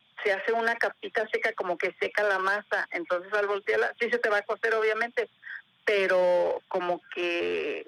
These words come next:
no se ve bien estéticamente la gordita. Hasta en eso hay que estarse fijando, hombre. Y,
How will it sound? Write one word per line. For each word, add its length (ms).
no 320
se 120
ve 200
bien 280
estéticamente 720
la 140
gordita. 440
Hasta 300
en 200
eso 320
hay 180
que 120
estarse 300
fijando, 460
hombre. 280
Y, 360